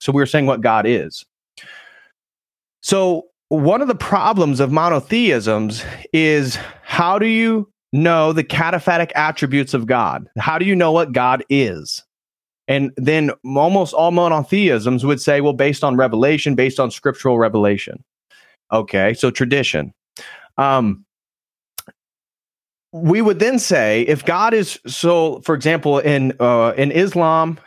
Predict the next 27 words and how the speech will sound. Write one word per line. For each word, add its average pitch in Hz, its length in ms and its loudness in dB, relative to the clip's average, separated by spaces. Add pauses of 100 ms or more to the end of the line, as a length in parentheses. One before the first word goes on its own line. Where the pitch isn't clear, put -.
in 143 140 2
Neoplatonism, 156 1000 0 (320)
and 143 440 0
really 165 440 2
what 147 160 0
developed 151 480 0
in 135 100 0
Western, 135 600 0 (180)
uh, 110 300 0
Christianity 147 520 0
as 117 180 0
Catholicism 135 800 0
or 110 80 0
Thomistic 151 600 0
theology, 131 720 0 (380)
God 147 320 2
is 185 160 2
pure 170 320 0
unity. 156 560 0 (720)
And 139 140 2
this 165 140 2
is 156 140 2
the 139 100 -2
basis 156 540 0
of 147 180 2
their 143 140 2
worldviews. 127 600 0